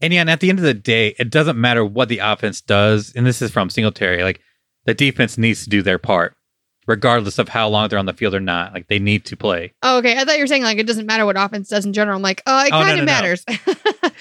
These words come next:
Speaker 1: No, but, like, for the defense, like, essentially, you can't blame the offense playing poorly for the defense playing poorly.
Speaker 2: Gotcha.
Speaker 1: And so Singletary isn't taking any excuses. He's not giving them any slack.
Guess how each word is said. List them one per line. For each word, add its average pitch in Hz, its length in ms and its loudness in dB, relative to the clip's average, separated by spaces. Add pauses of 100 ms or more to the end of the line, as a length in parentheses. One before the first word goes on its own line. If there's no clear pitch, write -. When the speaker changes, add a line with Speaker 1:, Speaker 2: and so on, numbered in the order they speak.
(200)
Speaker 1:
No, 156 260 4
but, 139 120 2
like, 127 200 2 (220)
for 180 120 4
the 175 100 2
defense, 120 640 0 (320)
like, 127 240 -2 (220)
essentially, 156 480 2
you 135 100 -2
can't 160 380 0
blame 123 480 2
the 113 120 0
offense 113 580 0 (200)
playing 110 220 2
poorly 127 520 2 (440)
for 123 100 2
the 117 80 2
defense 104 320 0
playing 95 220 -2
poorly. 85 500 -4
Speaker 2:
Gotcha. 170 400 -2 (800)
Speaker 1:
And 107 320 2
so 107 300 2
Singletary 131 680 0
isn't 127 260 0
taking 120 220 -2
any 123 160 0
excuses. 110 560 -2
He's 104 100 -4
not 110 300 -2
giving 110 180 0
them 104 160 -4
any 117 220 -2
slack. 98 440 -2